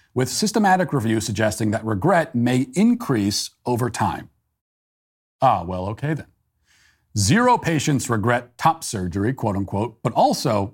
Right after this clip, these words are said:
the authors note, regret actually might increase over time. So the real number, we're being told, is either zero or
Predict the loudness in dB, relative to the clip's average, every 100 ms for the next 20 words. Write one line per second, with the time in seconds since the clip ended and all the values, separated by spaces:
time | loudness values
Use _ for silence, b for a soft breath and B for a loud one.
0 | -2 2 2 0 -2 -2 -2 -6 _ _
1 | -4 -2 2 2 0 -2 0 0 -2 0
2 | 2 0 -2 -2 2 2 2 0 0 0
3 | -2 -2 -2 0 0 0 -2 -16 _ _
4 | _ _ _ _ _ _ _ _ _ _
5 | -2 0 2 2 2 2 2 2 0 -2
6 | -8 -2 -2 -2 -2 0 0 -2 -2 -4
7 | -2 0 0 0 -2 0 0 2 2 0
8 | 0 -2 0 0 2 2 0 -4